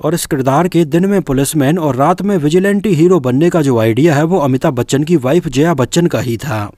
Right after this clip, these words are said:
और जया बच्चन के द्वारा सुनाई गई इस कहानी के ऊपर इंद्र राज आनंद और संतोष सरोज ने पूरा स्क्रीन प्ले लिखा था। इंद्र राज आनंद बॉलीवुड के जाने माने राइटर थे और शहंशाह के डायरेक्टर टीनू आनंद के पिता थे।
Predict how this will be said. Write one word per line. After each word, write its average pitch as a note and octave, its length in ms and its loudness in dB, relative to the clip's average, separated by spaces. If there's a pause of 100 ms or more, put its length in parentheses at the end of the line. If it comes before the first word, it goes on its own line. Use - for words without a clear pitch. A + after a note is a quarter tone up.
(180)
और C#3+ 120 -2
जया E3+ 260 0
बच्चन F#3 320 -2
के F#3+ 120 0
द्वारा D3 300 2
सुनाई E3+ 340 0
गई F#3+ 160 2
इस C#3 140 -2
कहानी C3+ 360 2
के E3 120 0
ऊपर D3 280 2
इंद्र F3+ 320 0
राज C#3 240 0
आनंद C#3 380 2
और E3 120 2
संतोष E3 380 0
सरोज D#3+ 280 2
ने G3 120 2
पूरा F#3+ 300 2
स्क्रीन F3+ 360 0
प्ले D#3 200 2
लिखा A2 280 -6
था। G#2+ 320 -8 (280)
इंद्र G3 280 0
राज E3+ 260 0
आनंद D3 400 2
बॉलीवुड F#3+ 440 0
के G3 120 2
जाने D#3+ 300 2
माने D#3 260 2
राइटर A#2 460 0
थे E3 100 2
और D#3 180 0
शहंशाह D#3 500 0
के E3+ 120 0
डायरेक्टर C3 420 0
टीनू F#3+ 340 2
आनंद E3 340 2
के C#3 100 -2
पिता A2 320 -4
थे। G#2+ 500 -8